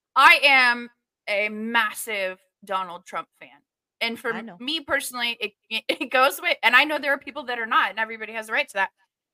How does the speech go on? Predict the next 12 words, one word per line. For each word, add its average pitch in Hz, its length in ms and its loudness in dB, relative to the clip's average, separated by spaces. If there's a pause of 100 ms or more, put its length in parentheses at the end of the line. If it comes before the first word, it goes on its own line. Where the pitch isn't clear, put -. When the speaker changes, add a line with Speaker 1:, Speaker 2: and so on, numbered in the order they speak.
Speaker 1:
But, 254 120 2
like, 262 240 2
there 277 120 6
are 269 40 4
certainly 277 380 -6
things 233 260 -8
I'm 208 240 -6
not 247 340 6
a 220 80 -2
super 208 320 -10
fan 170 260 -6
of. 165 220 -8